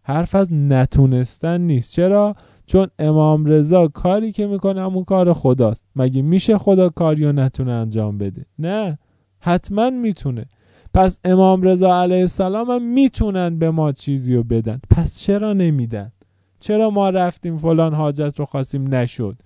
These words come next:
چرا ما رفتیم گفتیم: «آقا، فلان مریض رو شفا بده»، شفا نداد؟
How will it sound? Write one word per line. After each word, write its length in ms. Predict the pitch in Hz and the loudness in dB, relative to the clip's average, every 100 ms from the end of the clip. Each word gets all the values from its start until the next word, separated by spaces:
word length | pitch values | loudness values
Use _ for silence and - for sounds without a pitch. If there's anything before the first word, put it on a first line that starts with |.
| _ _ _ | _ _ _
چرا 320 | - 196 214 214 | -6 -2 0 0
ما 140 | 202 | 2
رفتیم 400 | 196 190 180 180 | 4 2 -2 -4
گفتیم: 300 | 180 180 175 | -4 -2 0
«آقا، 180 | 175 170 | 2 2
فلان 340 | 165 165 165 | 2 2 2
مریض 380 | 165 160 156 165 | 0 0 0 0
رو 60 | 156 | -2
شفا 360 | - 143 151 | -4 -4 -2
بده»، 220 | 143 147 | 0 0
شفا 440 | 143 - 143 147 143 | 0 0 0 0 0
نداد؟ 520 | 143 127 127 110 98 | -2 -6 -4 -4 -6